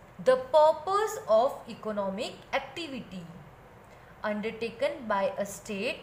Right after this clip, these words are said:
and society. We, here in this whole economic, a state means government.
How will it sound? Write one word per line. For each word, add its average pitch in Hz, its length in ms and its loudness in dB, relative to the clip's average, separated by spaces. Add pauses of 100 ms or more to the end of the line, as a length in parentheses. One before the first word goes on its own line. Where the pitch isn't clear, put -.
(160)
and 180 380 -2 (320)
society. 202 880 -6 (1600)
We, 202 100 -10 (200)
here 247 340 2 (400)
in 330 220 -10
this 381 260 -6 (240)
whole 302 340 4 (140)
economic, 233 680 2 (1000)
a 254 80 0
state 349 580 0
means 247 520 -6
government. 214 580 0